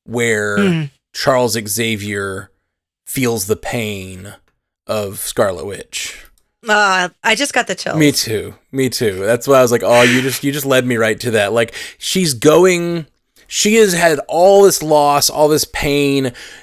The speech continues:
Speaker 1: She's got all this power and this, I mean, and this is the comic story of House of M. It's like this c-, character who can change reality, and she's so broken by loss that, like,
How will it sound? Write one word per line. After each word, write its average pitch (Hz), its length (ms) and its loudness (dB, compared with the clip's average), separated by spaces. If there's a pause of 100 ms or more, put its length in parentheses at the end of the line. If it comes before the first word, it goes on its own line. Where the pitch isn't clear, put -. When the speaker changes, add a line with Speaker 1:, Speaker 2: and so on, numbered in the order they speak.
(140)
Speaker 1:
She's 147 340 -2
got 143 140 4
all 175 160 4
this 170 200 4
power 156 800 2 (200)
and 143 120 -2
this, 139 160 -2
I 190 60 4
mean, 226 140 6
and 226 180 6
this 269 180 2
is 269 220 2
the 175 80 0
comic 185 460 -2
story 170 500 2
of 120 120 -2
House 131 280 0
of 110 80 -6
M. 127 380 -2 (240)
It's - 160 0
like 156 180 4
this 127 220 2 (120)
c-, - 120 -14 (480)
character 180 420 2
who 143 120 2
can 127 180 -2
change 175 480 -2
reality, 139 720 2 (260)
and 127 140 -4
she's 139 220 -2
so 156 500 2 (300)
broken 143 500 4
by 113 120 4
loss 120 800 0 (440)
that, 123 180 2
like, 113 520 0